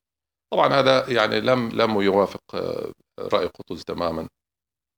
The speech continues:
فقال قطز: "لا، نحن، إحنا يعني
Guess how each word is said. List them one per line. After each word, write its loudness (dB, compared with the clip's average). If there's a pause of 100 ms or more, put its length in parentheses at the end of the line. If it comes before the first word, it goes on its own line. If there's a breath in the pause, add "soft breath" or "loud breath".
(200)
فقال 2
قطز: -6
"لا، 2
نحن، -8
إحنا -8
يعني -4